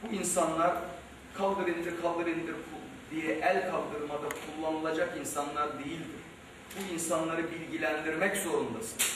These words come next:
Bu insanlar her biri kendi ölçeklerinde toplumu temsil eden insanlardır. Yetmiş sekiz tane köy muhtarım var benim. Her birisi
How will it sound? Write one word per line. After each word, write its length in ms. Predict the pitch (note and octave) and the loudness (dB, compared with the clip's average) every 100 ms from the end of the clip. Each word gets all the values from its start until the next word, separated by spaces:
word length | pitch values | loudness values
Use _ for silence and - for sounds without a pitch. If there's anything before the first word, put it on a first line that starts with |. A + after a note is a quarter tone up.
| - - - | -4 -10 -6
Bu 40 | F#3 | -2
insanlar 540 | F3 F3 F#3+ - A3 | 0 2 2 2 4
her 260 | G3 F#3+ E3 | 4 4 2
biri 220 | D#3+ D#3+ | 2 0
kendi 240 | C3+ D#3 | -2 4
ölçeklerinde 880 | G3 E3+ D#3+ - - C#3 C#3 E3 F3+ F3+ - - - - | 6 6 2 -2 -2 -2 2 4 4 2 -4 -8 -12 -8
toplumu 440 | - - E3+ F#3 F3 | -8 -4 -4 -4 -2
temsil 360 | D3 - G#3 | 0 2 4
eden 300 | G3+ F#3 E3+ | 6 6 4
insanlardır. 680 | C#3 - A#2+ A2+ A2+ A2 - - - - - | 2 0 0 0 -4 -6 -10 -12 -16 -16 -2
Yetmiş 340 | E3+ E3+ - - | -2 -2 -2 -2
sekiz 500 | - E3+ A3+ - F#3 | -2 -2 -2 -2 4
tane 420 | D#3+ E3+ F3 - - - - | 4 6 4 2 -4 -10 -2
köy 240 | G3+ G#3 | 8 8
muhtarım 560 | - - - C3 A2+ A2 | 8 2 0 0 0 -4
var 80 | - - | -6 -8
benim. 280 | - - G3 | -6 2 4
Her 160 | F3+ | 4
birisi 460 | F3 - - D#3+ D#3+ | 2 0 0 0 0